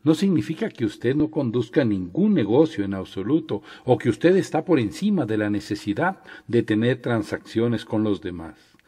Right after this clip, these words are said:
Quiero significar que usted no tendrá que lidiar con ellos infructuosamente. Usted no tiene que conseguir algo para nada, pero debe dar a cada hombre más de lo que usted toma de él. Usted no puede darle a cada hombre más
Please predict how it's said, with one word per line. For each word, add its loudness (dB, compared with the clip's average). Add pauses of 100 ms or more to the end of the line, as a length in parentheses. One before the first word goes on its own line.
(300)
Quiero 12
significar 2
que -2
usted 2
no 2
tendrá 0
que -2
lidiar 0
con -2
ellos -6
infructuosamente. -4 (360)
Usted 10
no 6
tiene 6
que 2
conseguir 2
algo 0
para -8
nada, -4 (240)
pero 6
debe 2
dar 4
a -4
cada 2
hombre -2
más -4
de -4
lo -2
que -8
usted -8
toma -10
de -10
él. -12 (640)
Usted 2
no 4
puede 2
darle 2
a -8
cada 2
hombre 0
más -2